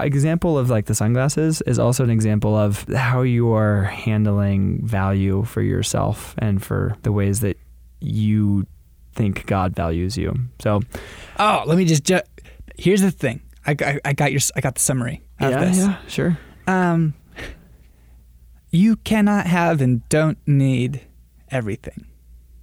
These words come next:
Speaker 1: Right.
Speaker 2: And we could do a long list of when was the last time you bought X, <laughs> and that would just be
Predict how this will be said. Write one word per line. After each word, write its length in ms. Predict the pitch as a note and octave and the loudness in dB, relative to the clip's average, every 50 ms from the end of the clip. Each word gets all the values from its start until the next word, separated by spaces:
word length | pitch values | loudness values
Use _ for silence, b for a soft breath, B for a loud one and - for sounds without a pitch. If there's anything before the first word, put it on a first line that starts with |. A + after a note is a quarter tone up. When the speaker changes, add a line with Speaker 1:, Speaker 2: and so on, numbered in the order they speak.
| - - - - - - | -20 -20 -20 -18 -10 -6
Speaker 1:
Right. 240 | - G2 F2+ E2+ - - - - - - - - - _ - - - - - - - - - - - - | -4 -2 -2 -4 -6 -8 -16 -20 -20 -20 -20 -20 -20 _ -20 -20 -20 -20 -20 -20 -20 -20 -20 -14 -6 -2
Speaker 2:
And 160 | C#3+ C#3 B2 | 0 0 2
we 140 | C3 D3+ D3+ | 2 0 0
could 200 | - - C#3+ B2+ | 0 0 0 2
do 160 | D3 C3+ A#2+ | 2 2 2
a 20 | |
long 400 | A2 A#2 C3 C3+ C#3 D3 D#3+ D#3+ D3 | 2 2 2 2 2 2 4 4 4
list 400 | C#3 C#3 C#3 C3 - - - C3 | 4 2 2 0 -2 -2 -2 -2
of 220 | A2+ G#2+ A2+ B2+ | 0 0 0 0
when 220 | B2 C3+ C#3+ D3 D3 | 0 2 2 2 2
was 120 | C#3 - | 2 2
the 60 | C3+ | 0
last 300 | B2 A#2+ A#2 B2+ B2 - | 0 0 0 0 -2 0
time 260 | - D3 B2+ B2 A#2+ | 0 0 2 2 2
you 160 | A2 A#2+ C3+ C#3 | 2 2 2 0
bought 320 | - C3+ C3 C#3 - - - | 0 0 0 0 -2 -2 -2
X, 720 | - G#2 G2+ C3 - - - - - - - - - - - - - | -2 -2 -2 -2 -4 -2 -2 -2 -2 -2 -4 -8 -10 -12 -12 -16 -14
<laughs> 60 | - | -6
and 160 | - C#3+ D3+ | 0 2 4
that 180 | C#3+ A2+ - - | 4 4 2 0
would 80 | D3+ | 0
just 220 | C#3 - - - - | 0 0 -2 -2 -2
be 260 | B2 A#2 A#2 C3+ | -2 -2 -2 -4